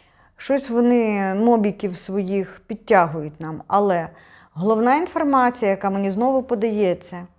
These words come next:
світ, наш король кубків,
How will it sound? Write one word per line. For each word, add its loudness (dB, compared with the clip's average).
світ, 0
наш 2
король 2
кубків, -6